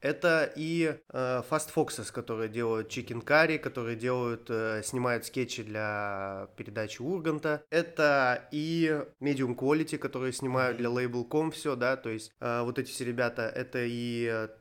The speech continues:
те же Slow Slow Cow, да, канал, который делает студия Союз, то есть там же тоже свой продакшн у ребят. Вопрос в чём? Насколько сейчас важно не только придумать контент, да, не только его написать, там, сделать шуточки, да, придумать идею скетча,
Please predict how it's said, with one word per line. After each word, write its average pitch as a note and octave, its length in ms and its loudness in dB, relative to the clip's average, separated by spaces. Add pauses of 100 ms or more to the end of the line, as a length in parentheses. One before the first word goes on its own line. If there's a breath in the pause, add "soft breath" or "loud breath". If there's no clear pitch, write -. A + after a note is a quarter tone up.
(120)
те B2 100 -4
же A2+ 120 -4
Slow B2 280 -8
Slow A#2 180 -6
Cow, D#3+ 240 0
да, C#3+ 140 2
канал, C3+ 380 -2 (100)
который A#2+ 340 -4
делает A#2+ 300 -4
студия A#2+ 300 -8
Союз, A#2+ 340 -4
то - 80 -10
есть A#2 100 -10
там A#2 140 -4
же G#2 80 -10
тоже C#3 220 -4
свой D3 220 2
продакшн A#2+ 560 -2
у - 20 -8
ребят. A2 420 -4
Вопрос D3 420 4
в - 80 -10
чём? C#3+ 260 4 (160)
Насколько F#3 540 6
сейчас - 640 4 (180)
важно C3+ 460 4
не C3 120 0
только F#3 300 4
придумать D3+ 540 2
контент, A#2+ 580 0 (100)
да, C3+ 340 0
не B2+ 140 0
только D#3+ 560 4
его B2+ 560 2
написать, C3+ 760 4
там, G#2+ 280 -4
сделать A#2+ 340 0
шуточки, D3+ 560 -2
да, B2 200 2
придумать B2+ 500 -2
идею A#2+ 280 0
скетча, - 520 -2